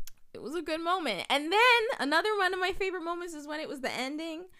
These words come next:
and she was, and guys, spoilers, so, I mean, <laughs> you're only watching this either you wanna know <laughs> or you already seen it. When he's just, when she, you know, they're saying goodbye to each other, and she's just like,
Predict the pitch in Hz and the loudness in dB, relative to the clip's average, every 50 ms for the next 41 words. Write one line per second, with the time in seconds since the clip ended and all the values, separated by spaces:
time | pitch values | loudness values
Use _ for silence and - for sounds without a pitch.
0 | _ - - - - - 240 240 240 - - 262 262 262 247 247 - 185 196 185 | _ -20 -20 -18 -10 -8 -6 -6 -6 -8 -10 -10 -10 -10 -12 -10 -10 -10 -10 -10
1 | - - - 196 190 180 175 - - - 180 165 156 156 143 147 - - 165 156 | -12 -8 -2 -2 -2 -2 -2 -6 -4 -2 -2 0 0 -2 -4 -6 -6 -6 -6 -6
2 | 151 151 156 156 160 156 151 147 147 170 - - - - 208 - - - - - | -6 -6 -6 -8 -8 -8 -10 -10 -10 -8 -8 -8 -8 -8 -12 -10 -10 -12 -12 -12
3 | - 160 170 180 185 185 185 190 190 185 190 190 - - 190 185 185 185 185 180 | -14 -8 -2 0 0 0 0 -2 0 2 2 0 0 -2 -8 -8 -8 -8 -6 -6
4 | 180 185 170 175 170 160 180 190 208 226 240 240 247 254 269 247 - - - - | -4 -4 -4 -4 -6 -4 -2 -2 0 0 2 2 2 4 2 2 4 8 10 10
5 | 208 196 180 180 185 202 196 185 170 170 165 165 - 185 160 156 151 147 151 156 | 10 10 8 2 -4 -8 -8 -8 -8 -8 -8 -8 -8 -8 -6 -6 -6 -8 -10 -12
6 | - 156 143 131 - - - _ - - - - - - _ - - 190 208 208 | -14 -14 -14 -14 -14 -18 -20 _ -20 -20 -20 -20 -20 -20 _ -10 -6 -4 -4 -4
7 | 208 208 247 - - 220 220 226 - - 214 226 - - _ - - 202 202 214 | -4 -6 -6 -4 -4 -6 -6 -8 -12 -14 -14 -14 -16 -20 _ -16 -10 -10 -10 -8
8 | - - 262 247 240 - - 247 269 233 214 208 202 220 220 - 233 220 208 185 | -8 -10 -8 -8 -10 -10 -8 -8 -6 -4 -4 -4 -4 -6 -8 -8 -8 -8 -8 -4
9 | 180 190 190 214 277 277 254 202 196 202 - 190 175 170 170 175 190 233 240 - | 2 4 4 4 4 2 -2 -4 -6 -6 -4 -6 -4 -4 -6 -8 -8 -10 -10 -14
10 | - - - - - - - _ - - - - - 190 190 190 185 185 180 185 | -18 -20 -20 -20 -20 -20 -20 _ -20 -20 -16 -8 -6 -4 -4 -4 -4 -6 -10 -12
11 | 196 - - - 196 202 220 - 196 - - 208 196 190 185 170 165 - - - | -14 -14 -12 -12 -12 -12 -12 -12 -12 -10 -8 -6 -4 -4 -4 -4 -6 -8 -14 -18